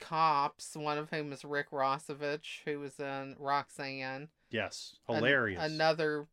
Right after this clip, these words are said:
Speaker 1: <laughs>
Speaker 2: Hilarious.
Speaker 1: another classic, uh, male bimbo type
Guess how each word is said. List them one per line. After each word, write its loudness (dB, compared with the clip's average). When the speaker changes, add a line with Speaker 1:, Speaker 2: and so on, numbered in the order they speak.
Speaker 1:
<laughs> -6
Speaker 2:
Hilarious. -6
Speaker 1:
another 6
classic, 2
uh, 0
male 2
bimbo 2
type 0